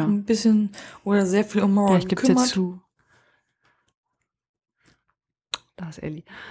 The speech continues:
Speaker 2: Ähm, Mauer, mm, ja, Mauer hatte ja nochmal so ein etwas unglückliches oder glückliches, je nachdem, also beides sozusagen gemischt. Dann waren die jetzt zusammen auf dieser, auf diesem Musikfestival. Da hat dann der Mauer, ähm,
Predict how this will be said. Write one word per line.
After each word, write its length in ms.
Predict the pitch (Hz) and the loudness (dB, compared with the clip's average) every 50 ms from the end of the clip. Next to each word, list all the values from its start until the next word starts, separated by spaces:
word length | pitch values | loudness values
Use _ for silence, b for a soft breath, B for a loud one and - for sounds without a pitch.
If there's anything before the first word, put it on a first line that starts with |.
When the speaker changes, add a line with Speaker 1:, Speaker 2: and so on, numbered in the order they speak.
| B B B _ _ | B B B _ _
Speaker 2:
Ähm, 400 | 214 202 202 202 202 202 196 190 - _ _ _ _ _ _ _ _ _ _ _ _ - - | 2 4 4 4 4 4 2 0 -4 _ _ _ _ _ _ _ _ _ _ _ _ -16 -6
Mauer, 420 | - 202 196 202 208 214 214 208 202 | -2 0 2 4 4 4 4 2 2
mm, 720 | - - 202 202 196 196 196 196 196 190 190 185 165 - - - _ _ _ _ _ _ _ _ _ _ _ _ _ _ _ _ _ _ _ - | 0 0 0 0 0 0 0 0 0 -2 -2 -2 -4 -6 -8 -12 _ _ _ _ _ _ _ _ _ _ _ _ _ _ _ _ _ _ _ -6
ja, 200 | - 196 185 175 | -4 -2 -2 0
Mauer 260 | 170 170 185 202 214 | 2 2 4 4 4
hatte 180 | 214 202 - 196 | 2 0 0 0
ja 100 | 208 196 | 2 2
nochmal 220 | 190 190 196 190 | 2 2 2 2
so 60 | 185 185 | 0 0
ein 80 | - | -2
etwas 380 | - - - 196 185 180 214 - - _ _ | -4 -4 -4 -2 -2 -2 -4 -10 -18 _ _
unglückliches 680 | - - 226 233 226 240 233 240 - 220 - - 226 - | -2 2 4 4 4 2 0 0 -4 -6 -4 -4 -4 -4
oder 320 | 214 190 180 185 180 175 165 170 180 - | -4 -2 0 0 0 0 -2 -6 -6 -2
glückliches, 520 | - 254 254 254 247 - - 214 202 - | 0 0 0 0 -2 -2 -2 -2 -2 -4
je 80 | - 185 | -4 -6
nachdem, 360 | 180 175 170 208 214 220 208 | -6 -6 -4 -4 -2 -2 0
also 280 | - 151 151 170 165 165 156 | -2 -2 -2 -4 -6 -8 -6
beides 340 | - 185 180 202 208 196 190 | -2 0 0 2 2 0 0
sozusagen 520 | 175 185 185 - 214 196 190 185 185 185 180 | -2 -2 -2 -4 -2 -2 0 0 0 0 0
gemischt. 380 | 185 190 208 220 - - B B B B B B B B B _ | 2 2 2 2 0 -4 B B B B B B B B B _
Dann 120 | - 185 | -4 -2
waren 200 | 170 175 175 190 | 0 2 4 4
die 60 | 202 202 | 4 4
jetzt 140 | 185 190 - | 2 0 -2
zusammen 240 | 190 190 185 185 175 | -2 0 0 0 0
auf 100 | 175 180 | -2 -2
dieser, 500 | - 190 175 175 170 170 170 165 147 - _ _ _ _ b b b b b b b b b b b b b b b b b b b b b b b b b _ _ _ | -2 -2 0 0 0 -2 -2 -4 -8 -10 _ _ _ _ b b b b b b b b b b b b b b b b b b b b b b b b b _ _ _
auf 60 | - | -10
diesem 180 | - 190 202 190 | -4 -2 0 0
Musikfestival. 1080 | 190 180 175 254 254 - - - 233 220 - - 233 208 208 214 214 220 226 220 202 | 2 2 0 0 -2 0 0 0 0 0 0 0 0 2 2 4 4 4 2 0 0
Da 120 | 185 202 190 | 0 0 0
hat 120 | 190 - | 2 0
dann 100 | 208 190 | 0 2
der 100 | 185 180 | 2 0
Mauer, 680 | 175 170 170 180 185 185 185 180 - - - - - - 180 | 0 -2 -2 -2 0 0 0 -2 -2 -4 -4 -4 -4 -4 -4
ähm, 640 | 175 175 175 175 170 175 175 180 185 190 190 185 | -4 -4 -4 -4 -4 -6 -6 -8 -8 -8 -10 -10